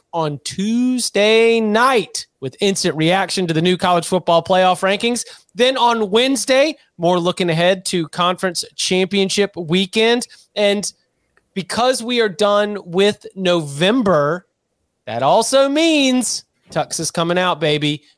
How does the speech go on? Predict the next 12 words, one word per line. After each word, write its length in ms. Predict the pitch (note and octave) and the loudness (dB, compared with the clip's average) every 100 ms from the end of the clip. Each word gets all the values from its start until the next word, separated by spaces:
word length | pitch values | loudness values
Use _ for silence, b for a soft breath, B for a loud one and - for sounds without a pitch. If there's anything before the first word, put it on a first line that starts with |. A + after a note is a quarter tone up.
| _ | _
November 540 | D#3+ E3 D#3+ G#3 G#3+ A3 | -2 0 0 0 0 0
superlatives. 760 | G#3 F#3+ A3+ G#3+ E3+ B2+ G#2 | -2 0 2 2 0 -2 -4
So 100 | - | -4
we'll 100 | D#3+ | -4
do 160 | D3+ D3+ | -4 -6
conference 440 | - G#3 A#3 A#3 | -2 -2 -2 -4
championship 540 | - A3+ A3 G#3+ G#3 - | -2 -2 -2 -2 -4 -2
previews, 580 | G#3+ A3 G#3+ G#3+ G#3 B B _ | -2 0 2 2 0 B B _
November 400 | E3 D#3 G#3+ A3+ | -2 2 2 2
superlatives 720 | A3 G#3+ G#3+ G#3 G#3 G#3 F#3 | -2 0 0 2 2 0 0
on 240 | E3 D#3 C#3+ | -2 -2 0
Wednesday. 640 | G3 A3 G3+ G#3+ G#3+ G3+ | 2 2 2 2 2 0